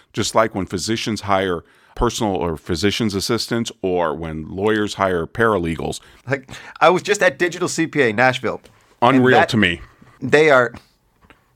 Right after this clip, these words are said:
Speaker 2: thinking this is the future.
Speaker 1: Unreal to me. And, and, and, and you guys, there's one of the big reasons why we have a talent crisis in this profession.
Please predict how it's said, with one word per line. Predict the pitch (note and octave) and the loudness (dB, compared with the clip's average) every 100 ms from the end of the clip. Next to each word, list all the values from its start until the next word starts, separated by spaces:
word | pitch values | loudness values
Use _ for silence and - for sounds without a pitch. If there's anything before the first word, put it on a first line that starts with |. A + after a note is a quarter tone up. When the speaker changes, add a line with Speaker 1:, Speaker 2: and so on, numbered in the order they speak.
| _ _ _ _ | _ _ _ _
Speaker 2:
thinking | - E3 D#3+ | -6 -4 -4
this | C3+ | -4
is | A#2+ | -4
the | G#2+ | -4
future. | - D3 - - _ _ _ _ _ _ _ | -2 -4 -6 -16 _ _ _ _ _ _ _
Speaker 1:
Unreal | A2 B2+ B2 A2+ F#2+ | 2 4 4 2 0
to | - | -2
me. | F#2 D#2+ - - - | -4 -6 -12 -10 -2
And, | G#2+ A2 - | 0 0 -2
and, | A2 A2+ | -2 -2
and, | G2+ A2 _ _ _ _ - | -2 -4 _ _ _ _ -2
and | G#2 | 0
you | G#2 | 2
guys, | G2 G#2 C3 E3+ - - - _ _ _ _ _ _ _ | 0 0 0 -4 -8 -12 -20 _ _ _ _ _ _ _
there's | C#3 C#3 D3+ C#3 - - _ _ | 4 4 4 -2 -8 -14 _ _
one | G2+ F#2+ G#2 D3 D#3+ | -18 -10 -2 0 2
of | C3 F2+ | 0 -2
the | D2+ | -4
big | - F3+ C3 | 2 2 2
reasons | B2+ B2 - F2+ F2 F2+ | -4 -4 -4 -8 -10 -6
why | F#2 D#2 C2+ D#2 - _ _ _ _ _ _ - | -4 -4 -6 -12 -16 _ _ _ _ _ _ -8
we | F#2+ | -4
have | E2+ E2 | -2 -4
a | |
talent | - G2+ D2+ C#2 - | -4 0 0 -2 -4
crisis | - - - B1+ - | -6 -4 -6 -6 -6
in | C2+ | -8
this | - | -10
profession. | - - - - - - | -10 -12 -10 -10 -10 -12